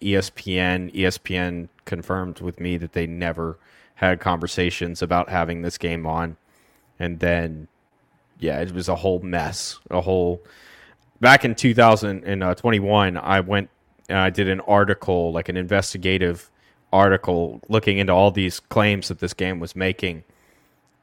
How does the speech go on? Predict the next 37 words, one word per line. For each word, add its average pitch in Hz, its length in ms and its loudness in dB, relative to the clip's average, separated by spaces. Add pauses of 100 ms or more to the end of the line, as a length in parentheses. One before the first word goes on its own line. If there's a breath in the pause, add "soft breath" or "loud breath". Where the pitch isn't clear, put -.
(160)
and 87 540 -2 (340)
trying 92 440 0
and 90 220 -6 (300)
deciphering 110 580 2
whether 101 240 0
it 92 40 0
was 92 200 -4
legitimate 90 480 -2
or 85 80 -6
not, 80 260 -10
right? 82 260 -4 (1500 loud breath)
And 101 520 2
n-, 92 140 -14 (100)
none 120 340 4
of 104 300 2
the 110 80 0
claims 101 380 0
that 92 140 2
were 92 140 -2
made 92 240 0
were 90 80 -4
backed 82 340 -6
up 67 160 -12
by 73 140 -6
anything, 80 480 -10 (240)
except 98 420 2
for 95 220 2
maybe 98 300 0
that 95 140 0
the 92 100 -4
director 92 420 0
worked 90 260 -2
in 90 80 -2
the 87 60 -4
C 90 220 -2
F 85 180 -2
L 87 300 2